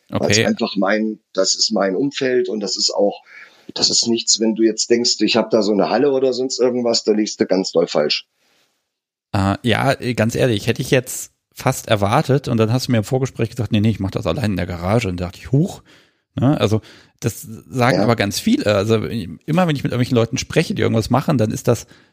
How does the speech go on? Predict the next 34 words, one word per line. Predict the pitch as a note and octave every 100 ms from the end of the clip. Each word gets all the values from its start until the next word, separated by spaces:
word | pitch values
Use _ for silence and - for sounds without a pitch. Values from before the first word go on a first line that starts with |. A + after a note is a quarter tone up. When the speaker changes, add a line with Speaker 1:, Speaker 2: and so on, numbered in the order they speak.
| _ _
Speaker 2:
immer | C3+ B2
zwei | - C3
Nummern | D3+ C3 -
kleiner, | A2+ B2+ C#3+
als | A2
ich | A#2+
erwarte, | G#2 F#2 A2+ D#3 B2
weil | A#2
man | A2+ G#2+
denkt | A2
sich, | - -
oh | G#2 G#2 G2
Mensch, | A2 -
da | - - - - _
bestimmt | - B2+ - -
Riesenfabrik | D3+ C#3 A#2+ F#2 B2 F3 -
oder | D#2 G#2 G2+ G2 A#2+
was | C3 -
weiß | B2
ich, | D3 C3+
eine |
Schreinerei | - - B2 A2 B2+ D3 D3+
oder | D#3+
Speaker 1:
Nee. | A2
Speaker 2:
ist | C#3
das | B2+
ein | C3 A2+
Teil | A2+ E3+
Speaker 1:
Nee, |
Speaker 2:
davon | F3+ G2 D3 D3
Speaker 1:
nee, |
Speaker 2:
oder | C#3+ C3+
Speaker 1:
nee. |
Speaker 2:
so. | C3+